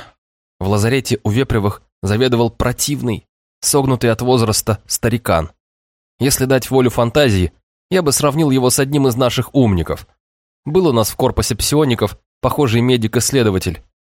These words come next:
Паша Ковалев. Правда, намного моложе этого старого целителя. Но в своих исследованиях он зашел куда-то не туда и сжег себе имплант. Другими словами,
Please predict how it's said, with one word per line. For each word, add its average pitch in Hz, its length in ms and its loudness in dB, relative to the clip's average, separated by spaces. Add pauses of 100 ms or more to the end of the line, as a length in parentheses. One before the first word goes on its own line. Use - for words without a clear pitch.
(220)
Паша 104 300 -2
Ковалев. 90 520 -2 (600)
Правда, 104 320 -2
намного 104 420 0
моложе 110 440 2
этого 90 240 -2
старого 90 340 -2
целителя. 90 520 -4 (580)
Но 139 80 0
в 139 60 -2
своих 151 280 -2
исследованиях 131 580 0
он 123 140 0
зашел 123 340 0
куда-то 110 300 -2
не 110 120 0
туда 95 360 0 (500)
и 131 80 0
сжег 120 300 0
себе 107 260 0
имплант. 85 520 -2 (720)
Другими 143 340 0
словами, 127 500 0